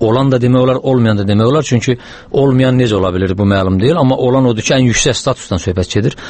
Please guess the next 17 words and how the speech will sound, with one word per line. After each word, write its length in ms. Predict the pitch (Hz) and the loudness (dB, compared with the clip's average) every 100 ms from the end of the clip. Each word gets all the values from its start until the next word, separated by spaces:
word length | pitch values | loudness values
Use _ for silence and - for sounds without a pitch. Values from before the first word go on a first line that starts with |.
| - - | -18 -6
Azərbaycan 400 | 120 123 123 139 | -2 0 0 0
Prezidenti 400 | 123 117 117 107 | 0 0 0 -2
Azərbaycan 340 | 127 120 117 113 | -2 0 0 0
dövləti 320 | 113 113 123 | 0 0 -2
adından 280 | 113 110 107 | -2 0 0
bu 120 | 117 | 0
ən 240 | 143 147 151 | 0 0 2
yüksək 340 | 135 120 - 113 | 2 0 -2 -4
statusu, 540 | - 123 - - 90 - - - - - - - - - - - | -2 -4 -6 -8 -10 -10 -20 -20 -20 -20 -20 -20 -20 -20 -10 -2
a, 100 | 123 | 0
e, 160 | 120 110 113 123 | 2 0 0 0
ermənilərin 560 | 123 123 120 123 135 | 2 2 2 0 0
təhlükəsizliyinə 680 | 123 113 101 110 104 117 123 | 0 -2 0 -2 0 0 0
təminatı, 560 | 117 107 107 101 - 92 - - - - | 0 0 0 0 -2 -6 -6 -20 -16 -4
onların 520 | 123 127 123 139 143 - - - - | 0 2 2 0 -2 -10 -20 -20 -6
dəfələrlə 600 | - 113 127 156 135 123 | -4 0 2 2 2 0
iddia 400 | 123 113 131 135 | -2 -2 0 2